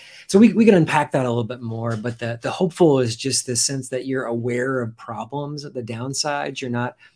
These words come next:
totally instrumentalist a little bit,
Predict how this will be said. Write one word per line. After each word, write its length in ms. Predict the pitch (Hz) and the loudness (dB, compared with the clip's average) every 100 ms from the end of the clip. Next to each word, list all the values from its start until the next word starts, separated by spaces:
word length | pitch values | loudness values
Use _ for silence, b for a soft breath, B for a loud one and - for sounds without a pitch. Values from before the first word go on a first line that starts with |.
| _ | _
totally 520 | - - 175 196 196 175 | -14 -4 2 4 4 4
instrumentalist 840 | 185 - 180 180 180 185 185 - - | -2 -4 -6 -4 -4 -4 -6 -8 -8
a 80 | 131 | -4
little 280 | 147 190 | 0 0
bit, 300 | 185 202 208 | 0 -4 -6